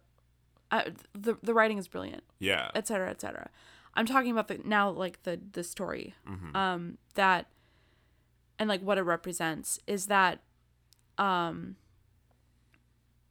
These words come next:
Speaker 1: like, it was, it's kind of like BoJack's nightmare, because he's such a narcissistic character
Speaker 2: Yeah.
Speaker 1: that in his mind, he's like, "With me not there,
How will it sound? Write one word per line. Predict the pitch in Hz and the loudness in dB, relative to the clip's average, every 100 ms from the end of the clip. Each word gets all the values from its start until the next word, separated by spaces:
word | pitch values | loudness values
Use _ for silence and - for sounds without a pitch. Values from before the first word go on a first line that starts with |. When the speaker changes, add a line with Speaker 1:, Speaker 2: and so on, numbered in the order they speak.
| _ _ _ _ | _ _ _ _
Speaker 1:
like, | - 190 170 - - _ _ _ _ _ _ _ _ - | -4 -2 -2 -4 -18 _ _ _ _ _ _ _ _ 4
it | 220 | 4
was, | 220 208 - | 4 -4 -4
it's | 220 | -4
kind | - 247 | -2 -2
of | 247 | 0
like | 233 185 - _ - | -2 -4 -18 _ -4
BoJack's | 208 196 208 185 - | -2 0 -2 -2 -4
nightmare, | 190 190 - 180 87 190 | -4 -2 -4 -6 -6 -6
because | 196 - 202 - | -8 -4 -4 -2
he's | 220 208 | -2 -2
such | - 233 240 | 0 -2 -2
a | |
narcissistic | 214 190 196 190 - 185 - 180 | 0 0 -2 -6 -6 -8 -10 -10
character | - 226 247 - 175 170 | -2 0 0 -2 -4 -2
Speaker 2:
Yeah. | - - - - | -2 -4 -12 -2
Speaker 1:
that | 214 | 2
in | 214 | 2
his | 214 185 | 0 -2
mind, | 202 226 233 214 | 2 4 4 2
he's | 196 208 208 | -4 -6 -4
like, | 180 - | -4 -6
"With | 190 - | -10 -6
me | 196 | -4
not | 180 - - | -2 -4 -2
there, | 196 190 175 175 | 0 2 0 -2